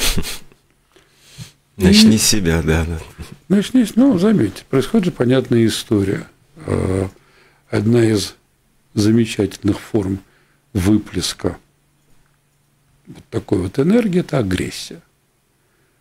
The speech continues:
Speaker 2: Агрессия, которая направляется на окружающих или на самих себя. Ну, например, один, кстати, из способов ухода от реальности, мы прекрасно знаем, это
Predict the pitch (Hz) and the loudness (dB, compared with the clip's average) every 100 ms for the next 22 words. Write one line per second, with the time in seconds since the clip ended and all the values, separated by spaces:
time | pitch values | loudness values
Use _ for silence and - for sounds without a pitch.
0 | _ _ - 92 110 160 - - 127 101 | _ _ -8 -2 0 0 0 -4 -2 -4
1 | 98 104 101 95 98 104 104 101 95 92 | -2 -2 0 0 0 0 2 2 0 -4
2 | - 98 - _ _ _ _ _ _ _ | -6 -6 -8 _ _ _ _ _ _ _
3 | _ _ _ _ _ _ _ _ 113 110 | _ _ _ _ _ _ _ _ 0 2
4 | 104 104 - - 101 101 110 160 180 151 | 0 -2 -6 -4 -2 0 2 2 2 0
5 | - 165 - _ _ _ _ _ _ _ | -2 -2 -4 _ _ _ _ _ _ _
6 | 180 190 262 254 - 214 208 - - 175 | -2 4 4 4 4 4 4 2 -2 -2
7 | 110 - 147 214 165 - 117 131 120 - | -2 -2 2 4 2 2 2 4 2 -4
8 | _ _ _ _ - 117 123 110 101 - | _ _ _ _ -2 0 0 0 -2 0
9 | 104 - - 85 - - 107 131 135 202 | -2 -4 -8 -8 -8 -4 0 0 2 2
10 | 247 220 190 - 104 - 98 107 101 - | 4 2 2 -2 -2 -4 -2 -2 -2 -2
11 | 127 151 214 208 202 - _ _ _ 143 | 0 2 4 4 0 -6 _ _ _ -8
12 | - 151 139 139 135 127 | -4 -2 0 0 -2 -4